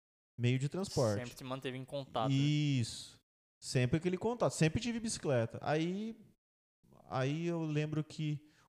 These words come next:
Speaker 1: pouquinho antes do meu filho nascer, eu voltei a treinar. Aí eu peguei, eu com outro amigo meu professor, "Ah, vamos, vamos pedalar na terra, tal, tal." Voltei, voltamos a treinar, voltamos pra terra, aí,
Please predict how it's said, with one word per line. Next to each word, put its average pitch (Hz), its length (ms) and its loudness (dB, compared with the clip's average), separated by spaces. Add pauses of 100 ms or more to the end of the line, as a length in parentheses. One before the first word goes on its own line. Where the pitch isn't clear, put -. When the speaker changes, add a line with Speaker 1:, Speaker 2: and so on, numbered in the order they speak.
Speaker 1:
pouquinho 170 540 -2
antes 165 160 -2
do 143 140 0
meu 147 180 2
filho 139 320 -4
nascer, 151 680 -2 (540)
eu 151 220 4
voltei 170 420 4
a 156 60 0
treinar. 127 440 -2
Aí 117 160 -4
eu 139 120 0
peguei, 139 560 0 (120)
eu 135 220 2
com 135 200 -8
outro 123 220 0
amigo 120 240 0
meu 117 140 -2
professor, 165 800 -2
"Ah, 196 240 -2
vamos, 214 360 -4
vamos 285 160 -8
pedalar 180 280 -2
na 151 100 -4
terra, 185 480 0
tal, 175 380 -2
tal." 165 320 -4
Voltei, 151 520 -4
voltamos 143 420 -2
a - 20 -2
treinar, 151 600 -4 (520)
voltamos 147 400 2
pra 147 120 2
terra, 165 420 2
aí, 160 440 -2